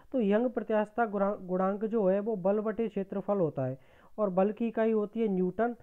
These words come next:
और क्षेत्रफल की होती है मीटर स्क्वायर। तो इसका आंसर क्या हो जाएगा? ऑप्शन नंबर सी राइट आंसर हो जाएगा।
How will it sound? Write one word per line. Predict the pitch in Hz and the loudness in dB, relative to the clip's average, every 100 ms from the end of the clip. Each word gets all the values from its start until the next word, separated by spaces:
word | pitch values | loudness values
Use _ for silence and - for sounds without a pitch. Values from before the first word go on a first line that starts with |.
| - - - | -20 -18 -6
और | 190 | -4
क्षेत्रफल | 180 180 190 185 190 | -2 -4 -2 -2 -4
की | 196 | -2
होती | 190 170 214 | -4 -2 -2
है | |
मीटर | 220 196 190 156 | 0 0 0 0
स्क्वायर। | 143 - 123 120 | -2 -4 -4 -4
तो | - | -2
इसका | 165 170 196 | -2 -2 -4
आंसर | 190 190 208 | -2 -4 -6
क्या | 214 | -2
हो | 208 202 | -2 0
जाएगा? | 202 202 | -4 -2
ऑप्शन | 190 185 190 | -4 -2 -2
नंबर | 185 180 226 277 - - _ - | -2 -2 -4 -8 -20 -20 _ -6
सी | 214 | -2
राइट | 180 160 151 | 2 0 0
आंसर | 147 143 147 | -4 -4 -4
हो | 123 | -4
जाएगा। | 120 117 120 | -6 -6 -10